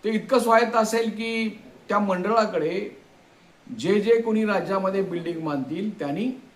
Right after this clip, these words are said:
एक टक्का सेस डायरेक्ट पाठवला पाहिजे.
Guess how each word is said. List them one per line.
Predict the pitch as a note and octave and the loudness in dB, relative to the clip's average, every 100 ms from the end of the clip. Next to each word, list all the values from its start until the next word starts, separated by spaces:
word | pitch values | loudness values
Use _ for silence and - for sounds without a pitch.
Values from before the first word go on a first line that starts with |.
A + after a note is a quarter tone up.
| - _ _ - | -20 _ _ -12
एक | E3+ G3 - | -6 -4 -2
टक्का | G3 G#3 G3 | -4 -2 -4
सेस | G3 G#3 G3+ D3+ | -2 -2 -2 0
डायरेक्ट | D#3+ E3 G#3 A#3+ A#3 | 2 2 4 2 2
पाठवला | A3 G3 G3+ F#3 | 0 0 2 0
पाहिजे. | E3 B2 - - | 0 -6 -10 -18